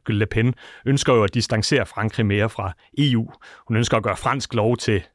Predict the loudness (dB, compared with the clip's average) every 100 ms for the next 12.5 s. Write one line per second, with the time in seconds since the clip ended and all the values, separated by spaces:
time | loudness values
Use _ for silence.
0 | -4 0 2 0 -4 -4 -4 -4 -4 -2
1 | 0 0 0 -2 2 0 0 -2 -2 -2
2 | -4 -4 -6 -4 -4 0 0 2 2 0
3 | -2 -2 2 2 2 0 0 0 0 0
4 | -2 -4 -2 -4 -4 -8 _ -4 -2 2
5 | 2 2 0 0 -2 -2 -2 -2 -4 -4
6 | -4 -2 -4 -2 -6 -2 -4 -4 -12 -20
7 | -12 -2 2 2 2 -2 -8 -20 -12 -4
8 | 0 2 2 2 2 -2 -6 -6 -2 0
9 | 2 2 2 0 -2 -4 -6 -6 -8 -10
10 | -10 -4 0 2 2 -2 -4 -2 0 -2
11 | -6 -8 -6 -2 -4 -2 -4 -4 -10 -4
12 | 0 0 0 -2 -4